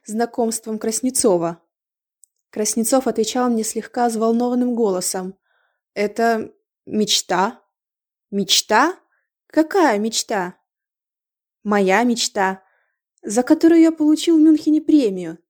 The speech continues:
Я ее любил с этой женщины".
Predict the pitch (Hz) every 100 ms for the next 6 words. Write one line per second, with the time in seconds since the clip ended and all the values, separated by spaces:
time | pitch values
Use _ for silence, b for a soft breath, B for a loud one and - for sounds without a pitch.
0 | _ _ _ _ _ _ 202 - 269 269
1 | 254 240 269 294 320 - - 285 320 320
2 | 302 302 226 208 185 156 202